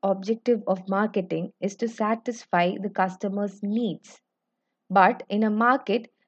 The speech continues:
different customers have different, uh, needs, and it is difficult to satisfy all of their needs at once because each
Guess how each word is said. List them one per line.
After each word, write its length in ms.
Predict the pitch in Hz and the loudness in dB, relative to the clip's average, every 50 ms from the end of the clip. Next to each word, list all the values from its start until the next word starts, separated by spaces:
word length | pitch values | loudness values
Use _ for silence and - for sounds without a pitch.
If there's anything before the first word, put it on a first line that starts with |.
| _ _ - | _ _ 2
different 400 | - 302 294 - 339 359 349 339 | 2 2 2 2 0 0 0 2
customers 580 | 294 269 254 240 - - 285 277 269 285 285 285 | 4 2 2 2 2 2 2 2 2 2 0 0
have 260 | - 254 247 214 214 | 0 0 0 2 2
different, 520 | 220 247 233 - 254 254 254 254 226 226 - - - - | 2 2 2 2 -2 0 0 -2 -2 -6 -10 -14 -8 -6
uh, 240 | 214 220 214 214 | -4 -2 -2 0
needs, 360 | 220 240 262 269 269 254 - - - | 0 2 2 2 0 -2 -6 -8 -4
and 460 | 190 196 196 202 208 208 202 185 185 - - _ _ _ _ _ | -2 0 0 0 0 -2 -4 -6 -10 -14 -20 _ _ _ _ _
it 160 | - 262 233 | -4 -2 2
is 140 | 277 269 233 | 2 2 2
difficult 640 | 220 311 302 302 - 359 359 - 269 226 233 233 - | 2 0 0 0 -2 -2 2 4 6 6 4 4 0
to 80 | 254 | -6
satisfy 640 | 233 - 247 226 226 226 - - - - 247 254 277 - - - | -4 0 2 2 2 0 -2 -8 -4 0 0 2 0 0 -2 -2
all 320 | - 226 240 262 285 294 269 | 0 2 4 4 4 4 4
of 120 | 247 220 | 2 2
their 160 | 233 226 214 | 2 2 2
needs 440 | 185 185 175 175 170 175 175 - - | 2 -2 -4 -4 -6 -8 -10 -10 -6
at 140 | - 185 208 196 - | -4 -4 -4 -4 -6
once 500 | - 185 170 156 - - - - - - _ _ _ - 214 | -4 -2 -2 -2 -4 -6 -10 -16 -18 -20 _ _ _ -8 -6
because 340 | 226 226 - 262 233 220 - _ - - - _ _ _ _ _ | -4 -2 0 -2 -2 -2 -8 _ -20 -20 -20 _ _ _ _ _
each 440 | - 240 277 311 311 330 - - | -4 0 2 2 2 0 -2 -14